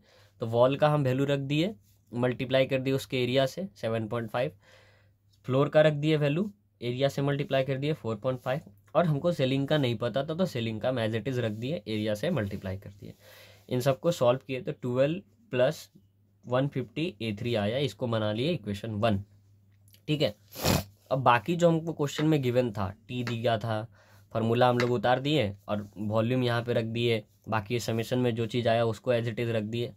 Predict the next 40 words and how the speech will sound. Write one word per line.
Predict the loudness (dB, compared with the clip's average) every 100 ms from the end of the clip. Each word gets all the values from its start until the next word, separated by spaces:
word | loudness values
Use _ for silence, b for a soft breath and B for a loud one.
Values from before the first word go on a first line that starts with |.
| -4
अब | -2
देखो | 0 -2
सारा | 0 4 8 6
वैल्यू | 6 2
तुम्हारे | 0 -2 -2 -2
सामने | -4 -4 0 0
है, | 0 -8 b b b 2
बस | 4 4
तुमको | 2 2
केवल | 2 2 0 -4
ए | -4
थ्री | -2 -2
निकालना | -2 -4 -4 -4
है। | -8 -16 -20 _
ए | -4 0
थ्री | 4
निकालना | 4 6 4 4
है |
तो | 0
ये | -2
पूरा | 2 2
पार्ट | 4 0 0
को | 0
हम | 2
कहाँ | 4 4
उठा | 2 -2
के | -2
लेके | -2 -4
चलिए, | -6 -6 -8 -10
इधर | -4 -2 0
लेके | -2 -4
चलिए | -4 -4 -4 -4
और | 0
बाकी | 2 2 0 0
वाला | 0
पार्ट | 0 -4
को | -2
नीचे | -4 -2 -4
ले | -4 -4
आए। | -8